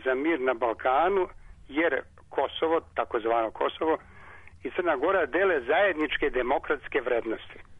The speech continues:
E, e sad, e, da se vratim na to, dakle, ja, e, bih predložio, e, vašim slušalcima, e, izašla je u Podgorici na srpskom jeziku knjiga ruskog novinara, ru-, komersanta Sisojeva,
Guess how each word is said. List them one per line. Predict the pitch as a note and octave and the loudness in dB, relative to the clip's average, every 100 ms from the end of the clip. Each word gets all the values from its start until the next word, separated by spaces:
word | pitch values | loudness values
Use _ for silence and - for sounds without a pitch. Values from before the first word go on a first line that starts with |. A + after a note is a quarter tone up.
| - - - - - - - - - - - - - - - | -20 -20 -20 -20 -20 -20 -20 -20 -20 -18 -16 -16 -16 -16 -2
E, | C3 - - | -2 -2 -4
e | - - | -4 -2
sad, | F#3+ - | -6 -6
e, | F#3+ - | -6 -6
da | D#3+ | -8
se | - | -2
vratim | G3 F#3 E3+ | 0 0 -2
na | E3 | -2
to, | F#3 | 0
dakle, | F3 F3+ D#3+ - - - - - - - | 0 2 0 -4 -20 -20 -20 -20 -20 -14
ja, | D3+ F3+ F3+ | 0 2 2
e, | - D#3 D3 C3+ | 2 0 0 0
bih | C#3+ - | -6 -4
predložio, | C3+ F3 G#3 D#3 | 0 0 0 0
e, | D#3+ C#3 C#3 C3+ - D3 D3+ C3+ | 0 -2 -2 -4 -6 -12 -10 -6
vašim | D#3 - - | -8 -8 -8
slušalcima, | F3 - D#3+ D3+ C#3 C3 D3+ | -6 -4 -4 -4 -4 -4 -2
e, | B2+ B2+ E3 | -4 -4 -2
izašla | D#3+ F#3 E3 | -2 -2 -4
je | C#3 | -4
u | A#2 | -4
Podgorici | D3 D#3 D#3+ C#3 B2 C3+ A#2+ | -4 0 -2 -2 -6 -4 0
na | A#2+ A#2 A2 | 2 2 2
srpskom | - - A2+ A2 | -6 -6 -4 -2
jeziku | G#2 B2 F3 - - - - - - - - - | -4 -2 -4 -4 -12 -20 -20 -20 -20 -20 -18 -6
knjiga | D3 E3 D3 | 0 2 4
ruskog | C#3 D#3 - C3 | 2 0 0 0
novinara, | C3 C#3+ C3 B2 B2 - | 2 2 4 4 2 0
ru-, | C3+ - | -4 -6
komersanta | A#2+ A#2+ - D3+ - B2+ - | -6 -4 -2 -2 0 -4 -4
Sisojeva, | F#3 - B2+ G#2+ G#2+ | -8 -2 0 2 2